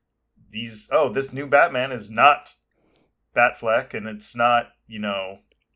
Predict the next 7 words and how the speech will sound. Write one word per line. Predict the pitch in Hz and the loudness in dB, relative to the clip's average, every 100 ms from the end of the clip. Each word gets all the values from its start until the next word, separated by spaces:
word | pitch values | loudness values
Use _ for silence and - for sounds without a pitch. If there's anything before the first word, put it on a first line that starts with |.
| _ | _
the | 110 98 98 - _ - | -8 -8 -8 -14 _ -10
Snyderverse. | 131 120 110 101 110 135 131 | -2 0 0 -4 -4 -4 -10
It's, | 107 - - _ | -10 -12 -14 _
we | 107 120 | -10 2
are | 123 139 | 4 4
getting | 110 135 139 117 113 107 _ _ _ _ | 0 -2 -2 -4 -10 -18 _ _ _ _
more | 113 117 117 127 127 127 123 123 113 | -18 -8 -4 0 0 2 2 0 -4